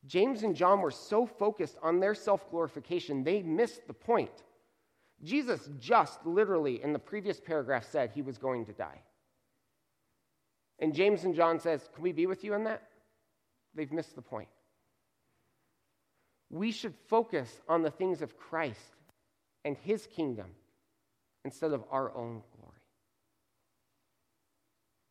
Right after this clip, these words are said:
The next thing that I see in this passage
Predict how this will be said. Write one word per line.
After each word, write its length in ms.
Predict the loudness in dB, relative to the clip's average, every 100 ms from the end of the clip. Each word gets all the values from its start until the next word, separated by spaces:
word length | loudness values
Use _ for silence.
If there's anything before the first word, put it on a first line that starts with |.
| _ _ _ _ _ _ _ _ _ _ _ -2
The 80 | 4
next 300 | 6 4 2
thing 200 | 2 4
that 140 | 6 4
I 80 |
see 260 | 2 -2 0
in 140 | 0
this 160 | 0 -6
passage 680 | -4 -2 -2 -10 -14 -16